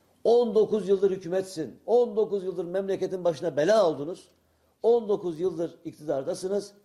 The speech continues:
Ergene'ye ilişkin hiçbir adım atmadınız. On dokuz yılda Ergene'yi temizlemediniz,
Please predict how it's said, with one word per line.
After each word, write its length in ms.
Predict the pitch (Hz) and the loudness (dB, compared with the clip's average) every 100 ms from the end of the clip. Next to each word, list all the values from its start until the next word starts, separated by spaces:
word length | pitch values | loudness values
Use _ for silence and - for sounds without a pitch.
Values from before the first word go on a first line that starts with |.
| _ _ _ _ _ - | _ _ _ _ _ -2
Ergene'ye 440 | 165 147 143 135 | -2 0 -2 -4
ilişkin 260 | 131 - 151 | -6 -8 -12
hiçbir 220 | 151 143 | -8 -6
adım 200 | 127 190 | -4 -2
atmadınız. 560 | - 147 120 120 - _ _ _ _ _ _ _ _ _ _ - | -2 -4 -8 -12 -20 _ _ _ _ _ _ _ _ _ _ 0
On 220 | 202 208 | 2 4
dokuz 260 | 202 196 165 | 2 2 -2
yılda 420 | 170 156 127 - _ _ _ _ _ _ _ _ _ - | 0 2 0 -6 _ _ _ _ _ _ _ _ _ -2
Ergene'yi 460 | 139 147 143 135 | 0 0 -2 -2
temizlemediniz, 800 | 123 120 110 143 180 196 202 - | -4 -4 -2 0 0 0 -2 -4